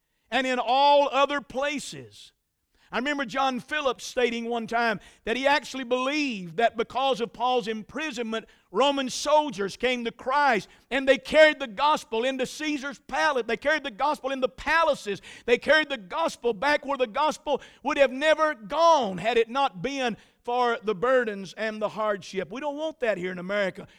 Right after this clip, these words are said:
We want a big meeting. We want a big meeting where everybody's happy. We want a big meeting where everybody's blessed. We want a big meeting where everything's going well. You're gonna be hard-pressed to find that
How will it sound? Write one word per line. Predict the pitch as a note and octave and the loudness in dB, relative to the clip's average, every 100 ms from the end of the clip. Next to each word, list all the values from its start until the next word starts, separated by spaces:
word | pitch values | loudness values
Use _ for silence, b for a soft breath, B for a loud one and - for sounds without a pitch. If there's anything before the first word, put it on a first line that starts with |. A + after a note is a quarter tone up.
| b | b
We | - C#4 | -6 0
want | D4+ C#4+ | 2 2
a | |
big | A3+ D4 C4+ | 0 -2 -4
meeting. | C#4 D#4+ D4+ G#3 E3+ | -6 -4 -4 -4 -6
We | A#3+ | -4
want | C#4+ C4+ | 0 0
a | |
big | G3+ D4+ C4 | -2 -4 -6
meeting | C#4+ D#4+ D4 B3 | -6 -4 -4 -2
where | A3 B3+ | 2 4
everybody's | C4 C#4 C#4 C4+ - | 4 4 2 2 -4
happy. | C4+ D4 - F#3+ B B - | -2 0 -2 -6 B B -4
We | D4 | 0
want | D#4 D4 | 4 4
a | |
big | D4 D4+ | 2 -4
meeting | C#4+ D#4 E4 D#4 A#3+ | -4 -4 -2 -2 -2
where | A3 B3 | 2 2
everybody's | B3+ C4+ C#4+ C#4+ F#3+ | 2 2 2 2 -4
blessed. | F#3 D4 D#4+ C4 F#3 B B B | -4 2 4 4 0 B B B
We | D4 | 2
want | D#4+ D#4 | 4 4
a | |
big | D4+ D4+ | 2 -2
meeting | C#4 D4+ E4 D#4 A#3 | -4 -4 -2 -2 -2
where | G#3+ A#3+ | 0 2
everything's | C4 C4 C4 C#4 C#4 G#3 | 4 2 2 0 -2 -2
going | C4 C#4+ C#4+ C#4 | 2 2 2 -2
well. | D4+ D4+ C4 F#3+ B B | 0 2 2 0 B B
You're | D4+ | -2
gonna | D#4 D4+ | 2 0
be | C#4+ C4 | 0 -2
hard-pressed | F#3+ C#4 C4+ A3+ - D#4 D#4+ - - | 4 4 4 2 0 8 8 8 0
to | |
find | C4 - D#4 F4 F4+ D#4 | -4 -2 2 4 4 2
that | A#3 G3 G#3 | 0 0 -2